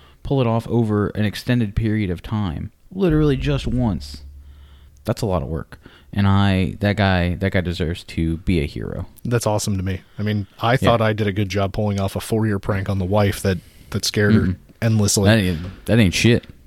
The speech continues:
Speaker 2: No.
Speaker 1: In comparison to being able to, to, you got a whole fucking, a whole community of people that are freaking out. You would think, though, that they would have, like, "Oh, let's go check out the beach and see what's going on." Like, you know, stake it out at night or something.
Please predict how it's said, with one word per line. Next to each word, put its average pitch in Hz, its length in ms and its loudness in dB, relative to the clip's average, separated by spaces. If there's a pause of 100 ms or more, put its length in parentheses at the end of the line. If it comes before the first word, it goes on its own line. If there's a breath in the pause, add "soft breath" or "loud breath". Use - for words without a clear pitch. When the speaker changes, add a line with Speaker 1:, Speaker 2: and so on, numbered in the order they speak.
Speaker 2:
No. 127 220 6
Speaker 1:
In 95 200 2
comparison 95 540 0
to 85 360 -2 (100)
being 98 160 4
able 87 160 2
to, 85 100 0
to, 90 380 2 (180)
you 110 120 2
got 117 120 4
a 90 40 2
whole 98 180 2
fucking, 95 520 -2 (140)
a 98 80 -4
whole 110 180 -2
community 98 500 4
of 78 80 -8
people 113 260 0
that 80 80 -2
are 80 80 -4
freaking 101 300 0
out. 120 180 2 (460 loud breath)
You 190 120 4
would 180 140 4
think, 196 180 6
though, 101 140 4
that 98 80 2
they 113 120 4
would 110 140 6
have, 104 140 0
like, 90 260 0
"Oh, 196 100 4
let's 160 160 2
go 160 120 0
check - 180 -2
out 156 120 2
the 156 60 -2
beach 165 220 -2
and 120 80 2
see 131 100 4
what's 135 140 6
going 143 260 6
on." 139 220 6
Like, 95 260 0 (460 loud breath)
you 117 60 4
know, 107 40 6
stake 135 280 2
it 139 80 8
out 131 120 6
at 127 60 4
night 151 220 2
or 98 60 0
something. 82 420 -2